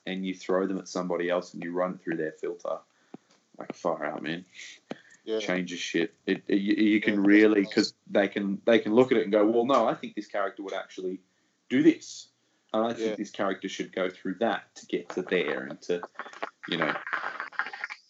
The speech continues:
Speaker 1: and then you can fuck with the structure. You can fuck, you can Tarantino it and just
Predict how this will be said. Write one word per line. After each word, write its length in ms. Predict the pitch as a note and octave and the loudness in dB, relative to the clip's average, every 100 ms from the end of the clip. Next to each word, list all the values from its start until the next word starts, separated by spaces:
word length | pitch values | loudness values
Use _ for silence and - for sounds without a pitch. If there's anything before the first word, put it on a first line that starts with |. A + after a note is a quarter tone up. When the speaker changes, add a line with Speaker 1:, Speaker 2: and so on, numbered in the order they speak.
| - - - - | -20 -20 -14 -4
Speaker 1:
and 120 | G#2 | 0
then 120 | A2 | 4
you 80 | A2+ | 2
can 180 | G2+ F#2+ | 2 -4
fuck 340 | - F2+ - | -2 -4 -4
with 120 | - - | -8 -8
the 60 | |
structure. 680 | - - B2 - - A2+ G#2 | -8 6 8 8 4 2 2
You 120 | G2+ | 0
can 140 | G2 F#2+ | -4 -10
fuck, 200 | - - | -10 -10
you 60 | |
can 240 | - G2 E2 | -10 -10 -10
Tarantino 880 | - A2 G2 G2 B2 B2+ A#2+ A#2 A2+ | -2 0 0 -2 -2 0 0 0 -2
it 80 | |
and 120 | G2 F#2 | -6 -6
just 280 | G2 - | -6 -6